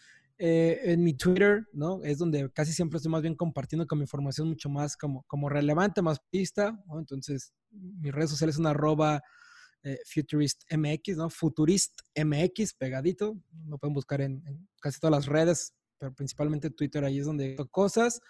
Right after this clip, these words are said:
Y luego, eh, en la asociación en la que estoy, con, con Phil precisamente, que es el presidente, em, la página es futures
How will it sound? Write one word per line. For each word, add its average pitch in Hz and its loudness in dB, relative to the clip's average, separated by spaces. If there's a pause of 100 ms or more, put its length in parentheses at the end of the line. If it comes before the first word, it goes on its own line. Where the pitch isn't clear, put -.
(580)
Y 190 4
luego, 214 8
eh, 190 6
en 202 4
la 196 8
asociación 185 2
en 233 8
la 214 6
que 185 4
estoy, 202 6
con, 139 -4
con 139 -2
Phil 175 6
precisamente, 156 2
que - -10
es 135 -4
el 151 -2
presidente, 151 0
em, 143 -2 (640)
la 160 2
página 185 4
es - 0
futures 180 2